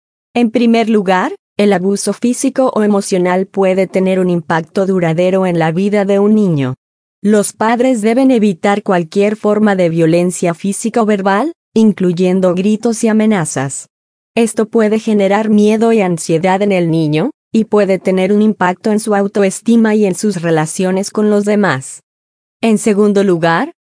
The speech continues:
la falta de atención y de afecto también puede afectar al niño en el largo plazo. Los padres deben asegurarse de pasar tiempo de calidad con sus hijos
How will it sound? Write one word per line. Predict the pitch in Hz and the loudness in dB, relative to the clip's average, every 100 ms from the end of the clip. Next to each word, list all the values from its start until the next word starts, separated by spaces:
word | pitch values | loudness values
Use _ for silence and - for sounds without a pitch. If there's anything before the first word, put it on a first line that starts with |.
| _ | _
la | 240 233 | -2 -2
falta | - 214 214 214 | 0 -2 -2 -2
de | 196 | -2
atención | 165 156 151 - 190 190 | -2 -4 -4 -2 0 0
y | 190 | 0
de | 170 | -2
afecto | 160 - 208 - 240 | -2 -2 -4 -2 -4
también | 220 208 196 214 202 | 0 0 2 2 0
puede | 196 196 196 | 0 2 2
afectar | 185 - 160 - 180 214 | 0 -2 -6 -2 -2 0
al | 196 | 0
niño | 185 196 196 | 0 2 2
en | 190 | 2
el | 165 | 2
largo | 170 165 165 160 | 0 0 -2 0
plazo. | 185 170 - 143 123 _ _ _ _ | -2 -2 -2 -6 -8 _ _ _ _
Los | 202 208 202 | 0 0 0
padres | - 214 233 247 254 196 | -2 -2 2 2 0 0
deben | 190 190 185 | 0 0 0
asegurarse | 196 180 175 180 180 - 175 | -2 -2 0 0 -2 -2 -2
de | 160 | -2
pasar | 160 160 - 202 208 | -2 -6 -2 -4 -2
tiempo | 208 196 196 190 | 0 0 0 -2
de | 175 | -2
calidad | 165 160 160 175 185 - | -2 -2 0 0 -2 -2
con | - 196 | -2 0
sus | 190 180 - | 0 -6 -2
hijos | 175 - 175 320 - | -4 0 -2 -2 -10